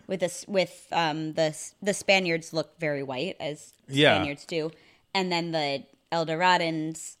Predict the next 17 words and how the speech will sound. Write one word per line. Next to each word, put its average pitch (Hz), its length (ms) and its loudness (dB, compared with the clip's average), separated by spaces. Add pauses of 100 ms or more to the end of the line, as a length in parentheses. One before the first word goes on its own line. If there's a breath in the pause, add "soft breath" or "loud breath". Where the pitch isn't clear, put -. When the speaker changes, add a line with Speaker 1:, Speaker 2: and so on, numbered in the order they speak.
Speaker 1:
El 175 100 -12
Doradans, 190 720 -6
<laughs> - 80 -14
Speaker 2:
El 208 120 4
Doradians. 254 800 6 (360 loud breath)
Speaker 1:
Um, 208 160 4
Speaker 2:
El 156 120 10
Dorodarians. 113 880 4
Speaker 1:
definitely 208 340 4
have 185 140 4
a 185 40 0
darker, 160 640 0 (580 soft breath)
uh, 160 200 -2
skin 175 280 0
tone. 156 460 -6
Speaker 2:
Right. 92 280 0 (1040 loud breath)
But 143 240 4